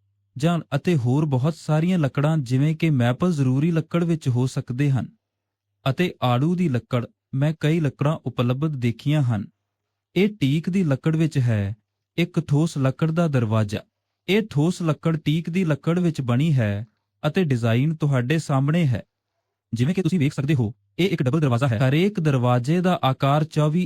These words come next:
ਇੰਚ ਹੈ। ਕੁੱਲ ਕੱਦ ਅਠਤਾਲੀ ਇੰਚ ਚਾਰ ਫੁੱਟ ਹੈ। ਪੱਧ ਅੱਠ ਫੁੱਟ ਹੈ। ਇਹ ਅਮਰੀਕਾ ਜਾ ਰਿਹਾ ਹੈ ਅਤੇ ਡਿਜ਼ਾਈਨ, ਰੰਗ ਦੀ ਚੋਣ, ਗਾਹਕ ਦੀ ਲੋੜ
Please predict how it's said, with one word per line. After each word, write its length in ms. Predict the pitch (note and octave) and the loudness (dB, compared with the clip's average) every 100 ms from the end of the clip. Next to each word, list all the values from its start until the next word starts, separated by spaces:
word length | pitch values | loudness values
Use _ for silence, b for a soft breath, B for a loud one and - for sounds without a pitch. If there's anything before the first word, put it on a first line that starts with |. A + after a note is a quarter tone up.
| - | -2
ਇੰਚ 220 | C#3+ C#3+ | -4 -2
ਹੈ। 260 | A#2+ G2 - | -2 -4 -4
ਕੁੱਲ 320 | D#3 E3 F3 F3 | 0 2 2 0
ਕੱਦ 360 | E3+ D#3+ D3+ - | 0 0 -2 -4
ਅਠਤਾਲੀ 600 | C3 - C3+ B2+ C3 E3 | -6 -6 -2 0 2 0
ਇੰਚ 300 | F#3+ D3 C3+ | 0 -2 -2
ਚਾਰ 440 | C#3 - B2 C#3 F3 | -6 0 2 2 0
ਫੁੱਟ 360 | - C#3+ - | 0 -2 0
ਹੈ। 260 | C3 A2+ G#2 _ _ _ _ _ _ _ _ _ _ _ _ _ _ _ _ - | -2 -2 -6 _ _ _ _ _ _ _ _ _ _ _ _ _ _ _ _ -4
ਪੱਧ 260 | D#3+ F3 E3 C3+ | -2 -2 -4 -4
ਅੱਠ 160 | - | -2
ਫੁੱਟ 300 | D3+ C#3+ C#3 | -2 -2 -2
ਹੈ। 180 | B2 G#2 - _ _ _ _ _ _ _ _ _ _ _ _ _ - | -2 -4 -8 _ _ _ _ _ _ _ _ _ _ _ _ _ -2
ਇਹ 180 | E3+ G#3 C#3 | 0 2 2
ਅਮਰੀਕਾ 440 | B2 C3 - E3+ | 2 0 0 0
ਜਾ 200 | E3 D3+ | 2 2
ਰਿਹਾ 240 | A#2+ B2+ B2 | 2 2 0
ਹੈ 160 | G#2+ - _ _ _ _ _ _ _ _ _ _ _ _ - | -2 -8 _ _ _ _ _ _ _ _ _ _ _ _ -6
ਅਤੇ 220 | D3+ G#3 | -2 2
ਡਿਜ਼ਾਈਨ, 480 | D#3 B2+ A#2 A2+ C#3+ | 2 2 2 2 2
ਰੰਗ 280 | D3+ D3 D#3 | 0 0 0
ਦੀ 180 | E3 E3+ | -2 -2
ਚੋਣ, 320 | C#3+ C3 D#3+ | 0 0 0
ਗਾਹਕ 420 | B2+ A#2 C#3 D#3+ | 0 0 0 -2
ਦੀ 140 | E3 E3 | -2 0
ਲੋੜ 320 | B2+ C#3 | 2 0